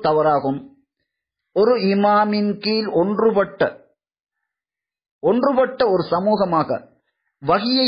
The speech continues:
பின்பற்றக்கூடிய ஒரு சமூகமாக, வஹியில் இல்லாத நிபந்தனைகள் அனைத்தையும் புறக்கணித்து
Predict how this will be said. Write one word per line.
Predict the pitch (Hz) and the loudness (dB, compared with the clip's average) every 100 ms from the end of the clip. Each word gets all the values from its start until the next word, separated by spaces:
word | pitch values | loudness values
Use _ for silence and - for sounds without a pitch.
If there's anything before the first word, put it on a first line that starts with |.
| 214 | -2
பின்பற்றக்கூடிய | 196 214 233 233 220 214 208 208 190 | -2 0 0 0 -2 0 0 2 0
ஒரு | 165 | 0
சமூகமாக, | 170 175 196 175 147 131 - - _ _ _ - | -2 -2 0 0 -2 -4 -8 -12 _ _ _ -4
வஹியில் | 151 185 233 233 185 | -2 0 0 0 0
இல்லாத | 190 208 208 208 208 | 0 2 4 4 2
நிபந்தனைகள் | 170 165 185 202 202 202 196 196 196 - | 0 0 0 2 0 2 2 2 2 0
அனைத்தையும் | 147 180 214 - 226 214 208 185 | 0 0 -2 -2 -2 -2 -2 -4
புறக்கணித்து | 147 185 202 - 220 214 214 - | -2 0 0 -2 -2 -2 -4 -4